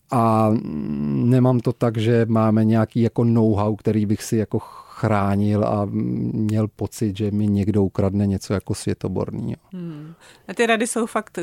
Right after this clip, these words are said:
Speaker 2: konkrétní a praktický. Většinou se týkají teda těch rodinných domů,
Speaker 1: Mhm.
Speaker 2: takže jestli někdo se chystá stavět, tak doporučuji si proklikat vaše stories a váš Instagram.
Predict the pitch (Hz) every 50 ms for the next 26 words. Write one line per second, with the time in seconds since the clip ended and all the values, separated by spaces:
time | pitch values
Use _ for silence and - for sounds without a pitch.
0 | - _ - 190 175 180 180 - 196 196 196 202 220 - 220 220 220 220 202 220
1 | - - - 175 180 - - - - 180 175 - - - - - 202 202 202 202
2 | 202 196 - - - _ - 165 156 - - 180 175 175 175 165 - 180 170 -
3 | - 165 - - 185 175 165 - _ - - 175 175 170 - 180 - - 185 170
4 | 160 156 185 185 196 196 196 196 170 160 165 160 156 156 156 165 151 139 160 185
5 | 208 - - - - 156 156 165 170 165 165 160 160 151 - - 170 170 160 156
6 | 165 156 170 170 165 147 - - 175 - - 190 160 - - - 185 170 175 170
7 | - - - 165 160 156 170 175 170 - 175 165 - 165 151 160 - - - 165
8 | 160 160 156 - - - 180 165 - - 170 - 170 165 - - 175 170 170 -
9 | 185 180 160 165 170 165 - - 185 170 - - - 175 165 160 175 170 - -
10 | - 175 170 180 185 190 180 - - 170 160 - - - - 165 156 165 160 156
11 | 151 156